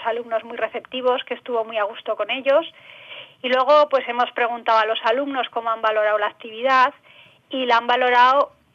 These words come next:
muy positivamente, porque ellos dicen que siempre han trabajado el Holocausto, que es como nosotros más conocemos a la shoah, pues en el durante, es decir,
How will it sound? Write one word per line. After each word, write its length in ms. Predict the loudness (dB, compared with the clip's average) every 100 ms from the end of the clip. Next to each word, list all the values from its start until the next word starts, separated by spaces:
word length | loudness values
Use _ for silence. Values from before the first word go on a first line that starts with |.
| _
muy 340 | -12 -4 -2 0
positivamente, 920 | -2 -4 -4 0 0 -2 -6 -6 -4
porque 320 | 0 -2 0 -2
ellos 240 | 2 0
dicen 360 | 0 -4 0 0
que 140 | -2 -2
siempre 280 | -4 -2 0
han 140 | 0 -2
trabajado 640 | -2 -2 0 0 2 2
el 100 | 2
Holocausto, 640 | 2 2 2 0 0 -2 -2
que 100 | -4
es 80 | -8
como 220 | -12 -10
nosotros 440 | -10 -12 -8 -8 -4
más 240 | -2 -4 -6
conocemos 500 | -8 -6 -6 -8 -4
a 80 | -2
la 80 | -2
shoah, 420 | -4 2 2 2 -4 -20 -20 _ _
pues 240 | 0 2 2 -2
en 180 | -2 -2
el 140 | -2 -4
durante, 720 | 0 0 0 -6 -4 -4 -6 _
es 140 | -6
decir, 480 | -2 -4 -2 -6 -6